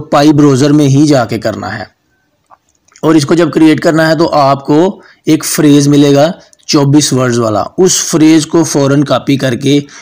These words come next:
या उसका screenshot लेके आपने अपने mobile में रखना है और उसको भूलना नहीं। अगर वो आप भूल गए तो समझें आपका account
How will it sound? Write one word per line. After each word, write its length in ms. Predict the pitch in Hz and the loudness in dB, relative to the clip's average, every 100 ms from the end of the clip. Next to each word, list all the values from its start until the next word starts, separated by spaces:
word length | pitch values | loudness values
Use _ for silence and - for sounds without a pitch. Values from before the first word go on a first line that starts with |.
| - | -4
या 120 | 147 143 | 0 0
उसका 240 | 135 147 | 0 -4
screenshot 640 | - 151 135 135 131 139 135 | -2 -2 -2 0 0 0 2
लेके 280 | 131 120 135 | 0 0 -2
आपने 260 | 120 131 | -2 -4
अपने 160 | 120 135 | -4 -2
mobile 340 | 135 120 107 | 0 0 -2
में 100 | 117 | -2
रखना 240 | 143 139 135 | -2 -2 -2
है 60 | |
और 140 | 139 135 | 0 -2
उसको 200 | 131 143 | -2 0
भूलना 360 | 135 127 98 95 | 0 0 -2 -8
नहीं। 180 | 95 90 _ _ _ - - - | -12 -14 _ _ _ -20 -20 -8
अगर 300 | 135 135 165 | -4 0 2
वो 140 | 175 165 | 4 4
आप 120 | 156 | 2
भूल 240 | 151 143 135 | 2 2 2
गए 120 | 147 | 2
तो 100 | 143 | 0
समझें 320 | 139 139 143 143 | 0 0 0 0
आपका 240 | 131 143 | -2 -4
account 360 | 131 127 123 | -4 -4 -4